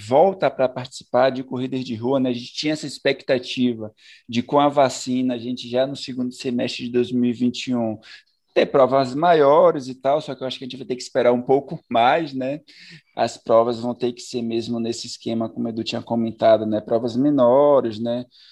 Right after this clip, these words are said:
Com determinados protocolos e tal. Edu, você já tem alguma prova que você tem em vista, assim, que você fala, "Putz, cara, daqui a quatro meses, se tiver tal prova, eu quero participar"?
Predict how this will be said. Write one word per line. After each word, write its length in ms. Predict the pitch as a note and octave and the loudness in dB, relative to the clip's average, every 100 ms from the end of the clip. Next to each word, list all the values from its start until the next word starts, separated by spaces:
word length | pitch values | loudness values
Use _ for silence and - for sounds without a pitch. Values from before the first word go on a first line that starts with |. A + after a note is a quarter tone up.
| _ _ | _ _
Com 460 | - A2+ G#2+ G#2+ G#2+ | -8 -4 -2 -2 0
determinados 680 | A2 G#2+ A#2 A#2 A2+ A2 - | -2 -2 -4 -2 0 -2 -4
protocolos 1040 | A#2+ - C#3 - A2 A2 C#3+ C#3 B2 A2 | -6 -2 -4 -2 0 4 4 4 0 -8
e 80 | A#2 - | -14 -6
tal. 440 | A2 A#2+ D3 F3 _ - - - - _ _ _ _ - | -2 0 -2 -8 _ -20 -18 -18 -20 _ _ _ _ -4
Edu, 340 | D3 C3+ C#3+ B2+ | -2 0 -4 -2
você 340 | C3 - C#3+ | -6 -6 -8
já 160 | C3+ C3+ | -2 -4
tem 180 | - D3 | -2 -4
alguma 320 | D3+ B2+ B2+ | -4 0 -2
prova 400 | A#2+ A#2 A#2+ B2 | 0 0 0 -2
que 100 | B2 | -8
você 320 | A#2 A2+ B2 | -12 -8 -8
tem 360 | A2+ - B2 A#2 | -6 -2 0 0
em 20 | |
vista, 500 | G2+ A2 C3 - B2 | -2 -2 -2 -2 -4
assim, 320 | A2+ - B2 | -4 -4 -6
que 100 | B2+ | -6
você 120 | - | -8
fala, 240 | B2 A#2+ A#2 | -4 -2 -2
"Putz, 340 | - C#3 B2 | -2 -10 -10
cara, 200 | - A2 | -4 -2
daqui 200 | A2+ - | -2 0
a 80 | B2+ | 0
quatro 320 | - C3 C3 | 2 0 0
meses, 380 | A#2+ A#2+ C3+ B2+ | -2 -2 -2 -6
se 100 | C3+ | -10
tiver 280 | B2+ B2 B2+ | -8 0 2
tal 220 | B2+ B2+ | 4 0
prova, 300 | - B2 C3 | 2 2 2
eu 40 | B2+ | 0
quero 220 | B2+ B2+ | -2 -2
participar"? 720 | B2 A#2+ - B2 C3+ D3 E3 | -4 -10 -12 -6 0 2 0